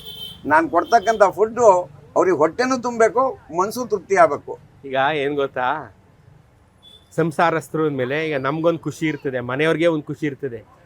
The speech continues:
Speaker 2: ಇವ್ರೇನಪ್ಪ ಬೆಳಗಿನ ಸಂಜೆವರೆಗೆ ಅಂಗಡಿಲಿ ನಿಂತಿರ್ತಾರೆ ಅಂತ ಮನೆಯವ್ರು ಬೈಯಲ್ವಾ?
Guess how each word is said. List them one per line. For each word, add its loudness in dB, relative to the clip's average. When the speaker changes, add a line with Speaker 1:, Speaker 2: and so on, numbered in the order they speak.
Speaker 2:
ಇವ್ರೇನಪ್ಪ 0
ಬೆಳಗಿನ -2
ಸಂಜೆವರೆಗೆ -2
ಅಂಗಡಿಲಿ -4
ನಿಂತಿರ್ತಾರೆ -6
ಅಂತ -10
ಮನೆಯವ್ರು -8
ಬೈಯಲ್ವಾ? -10